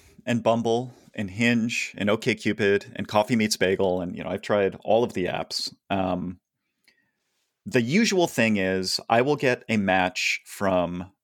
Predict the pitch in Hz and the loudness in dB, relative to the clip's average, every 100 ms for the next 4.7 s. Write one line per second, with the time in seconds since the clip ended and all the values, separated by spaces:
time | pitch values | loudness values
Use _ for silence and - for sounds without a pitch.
0 | _ 92 87 92 85 92 _ _ _ _ | _ -4 -2 -2 -4 -8 _ _ _ _
1 | _ _ _ _ - - - - - 110 | _ _ _ _ -18 -18 -18 -10 -2 0
2 | 123 120 120 110 104 - 98 92 92 - | 4 4 2 2 2 2 0 -2 -6 -12
3 | _ _ _ 98 101 101 98 92 98 92 | _ _ _ -2 0 2 0 -4 -4 -8
4 | 104 _ - 95 90 87 | -20 _ -10 -6 -4 -6